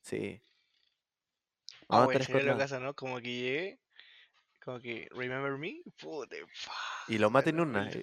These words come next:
Speaker 1: y, y lo, y te juro que lo va a hacer, ¿ah? Te juro que lo va a hacer, porque ya sabemos que Scott muere en, en Avengers, ah, Disassembled, en los cómics, y muere y casi se vuelve el Ant-Man del universo.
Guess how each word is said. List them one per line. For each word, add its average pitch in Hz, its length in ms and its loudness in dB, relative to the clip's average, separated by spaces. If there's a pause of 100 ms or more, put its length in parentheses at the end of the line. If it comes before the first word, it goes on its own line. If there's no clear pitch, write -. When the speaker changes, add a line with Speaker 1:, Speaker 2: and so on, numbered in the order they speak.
(120)
Speaker 1:
y, 117 240 -2
y 117 40 2
lo, 117 160 8 (460)
y 113 80 -4
te 117 100 0
juro 165 300 8
que 156 80 0
lo 120 80 8
va 120 60 10
a - 20 0
hacer, 123 280 2
¿ah? - 140 -6 (140)
Te 113 80 -2
juro 147 280 8
que 135 100 4
lo 110 80 10
va 110 60 10
a - 20 8
hacer, 110 260 2
porque 98 360 -6 (500)
ya 110 520 10
sabemos 110 420 2
que 104 280 -2 (140)
Scott - 340 2
muere 107 540 2
en, - 360 -16 (1080)
en 104 200 4
Avengers, 104 840 -2
ah, 101 140 0
Disassembled, 104 640 -4 (400)
en 104 120 -2
los 104 120 -4
cómics, 110 540 0 (120)
y 104 100 -2
muere 104 320 6
y 123 140 0
casi 107 260 0
se 110 100 -2
vuelve 101 420 8
el 95 200 0
Ant-Man 98 320 0
del 95 140 -4
universo. 98 560 0